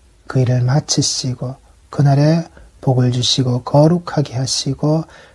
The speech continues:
그 만드신 모든 것들과 함께 그 창조에 맞춰진 모든 것들과 함께 이 모든 피조물들과 함께 안식하신 바로 그날에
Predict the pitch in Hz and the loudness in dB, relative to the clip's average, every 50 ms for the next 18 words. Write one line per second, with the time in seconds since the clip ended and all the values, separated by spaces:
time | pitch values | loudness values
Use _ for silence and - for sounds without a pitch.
0 | _ _ - - 139 135 135 131 - 127 110 113 120 120 123 127 123 - - - | _ _ -2 0 0 2 2 0 -2 -2 -2 -2 0 0 -2 -2 -2 -2 -2 -2
1 | 143 135 131 143 143 - 131 139 147 143 170 170 160 147 117 - - 131 123 127 | -2 0 -2 -2 -2 0 2 2 4 4 4 4 2 2 0 -2 -6 -6 -6 -6
2 | 123 120 117 113 - - 127 - - - - - - - - - - - 170 170 | -6 -6 -8 -10 -10 -12 -12 -12 -12 -20 -20 -20 -20 -20 -20 -16 0 4 6 6
3 | 165 165 - - 165 170 175 170 170 151 139 147 156 156 151 156 170 175 - 175 | 6 4 2 2 2 4 4 4 4 4 4 2 2 2 2 2 0 2 4 2
4 | 151 135 151 156 156 147 131 131 143 165 170 208 214 202 175 - - - 127 120 | 4 4 4 4 4 4 4 4 4 4 6 6 6 4 4 2 0 -2 -2 -2
5 | - 107 101 123 117 110 - - 127 120 131 147 151 147 143 139 135 135 135 135 | -2 -4 -4 -4 -6 -6 -6 -8 -8 -6 -4 -2 0 2 2 2 2 2 0 2
6 | 147 147 147 - - 190 170 202 196 190 180 160 147 139 135 131 131 127 - 143 | 0 0 -2 -2 -4 -2 0 0 0 2 2 2 2 0 0 -2 -4 -6 -4 -6
7 | 135 - - 160 165 165 - - - - - - - 151 156 156 156 147 - - | -6 -2 0 0 0 0 -4 -14 -20 -20 -12 -4 0 2 4 4 4 2 2 -2
8 | 135 117 110 - _ - - 147 139 - - 180 185 190 185 - - - 123 120 | -4 -4 -6 -8 _ -8 -6 -4 -2 0 2 2 2 2 0 -4 -6 -6 -4 -2
9 | 120 131 139 - _ - - 165 156 135 127 127 - | -2 -4 -4 -6 _ 0 0 2 2 2 -2 -6 -10